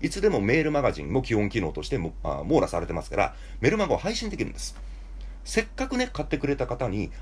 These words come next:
「ありがとうございます」って言わない手はないじゃないですか。「ありがとうございます。関連の情報としてこんなものも便利だと思います」。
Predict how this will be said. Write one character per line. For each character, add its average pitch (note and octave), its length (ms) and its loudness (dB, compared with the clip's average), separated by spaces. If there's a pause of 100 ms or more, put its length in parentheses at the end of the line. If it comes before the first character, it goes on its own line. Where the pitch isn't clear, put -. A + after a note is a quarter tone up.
「あ A2 80 6
り G#3 80 0
が B3 140 2
と B2+ 100 4
う E2+ 80 2
ご E2 120 0
ざ F2 140 4
い E2+ 40 2
ま F#2 120 0
す」 - 40 -6
っ - 20 -8
て - 80 -4
言 F2 80 2
わ A#2+ 100 4
な C3 80 0
い B2 60 -4
手 C3 80 0
は C2 100 0
な G#2 120 0
い C#3 40 0
じ E2 80 -6
ゃ C#2+ 40 -6
な - 60 -12
い - 40 -12
で - 60 -12
す - 100 -10
か。 - 60 -14 (440)
「あ D#3 120 6
り B3 120 0
が - 260 2
と G2+ 100 2
う E2 60 2
ご E2 100 0
ざ E2 140 2
い D2+ 60 -2
ま E2+ 120 2
す。 - 160 -10 (260)
関 F#3 220 0
連 E3+ 160 2
の E3 80 0
情 C#3+ 220 2
報 C3 120 -2
と C3 120 -4
し - 20 -2
て B2 80 0
こ C#3+ 140 -4
ん D3 60 0
な C#3 80 0
も C#3 120 0
の D#3+ 40 2
も A#2+ 100 0
便 G2+ 180 4
利 D2+ 80 -6
だ D2+ 100 -2
と D2 80 -8
思 D2 160 -6
い D2+ 60 -4
ま D2+ 120 -4
す」。 - 160 -8